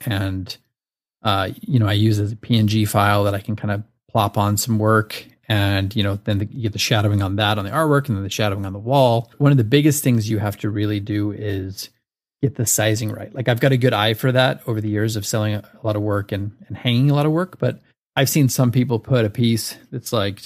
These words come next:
twenty-four by twenty-four, and they blow it up on a wall that's as big as a couch. And you know what? Great. I mean, that looks awesome. Some of those work, like, sometimes when you have work that big, it just, just the s-, sheer size of it makes it look really good,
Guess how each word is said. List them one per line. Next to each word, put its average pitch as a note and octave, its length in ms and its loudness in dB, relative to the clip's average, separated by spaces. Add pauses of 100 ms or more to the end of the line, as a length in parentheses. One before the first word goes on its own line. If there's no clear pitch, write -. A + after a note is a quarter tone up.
(240)
twenty-four A#2+ 480 -2
by G#2 120 -2
twenty-four, A2+ 680 -4 (480)
and A#2+ 100 -6
they B2 100 0
blow A#2+ 300 4
it B2+ 60 6
up A#2+ 100 2
on A2+ 120 0
a G#2 40 -2
wall A2 280 2
that's G#2 220 -6
as G2 80 -4
big G2+ 160 -8
as G2 80 -8
a G2 60 -12
couch. - 500 -8 (540)
And C3+ 240 4
you C3+ 60 6
know D3 80 6
what? C3 140 -2
Great. B2+ 400 -2
I B2 40 -4
mean, A#2 120 2
that A#2+ 140 -2
looks B2+ 240 0
awesome. G#2 640 -2 (120)
Some C3 160 2
of C3 60 4
those A#2 160 4
work, B2 180 -2
like, C3+ 380 -2
sometimes E3 340 0
when C#3+ 100 2
you B2+ 100 4
have B2 200 0
work A#2+ 480 -2 (340)
that B2 360 0
big, B2 280 2
it A2+ 80 -2
just, - 380 -4 (680)
just F3+ 160 0
the E3+ 60 4
s-, - 320 0
sheer C#3+ 480 0
size A#2+ 440 0
of A2 120 0
it G#2+ 100 -8
makes A2 260 -6
it G#2+ 80 -6
look G#2 160 -8
really G2+ 300 -6
good, G2 320 -14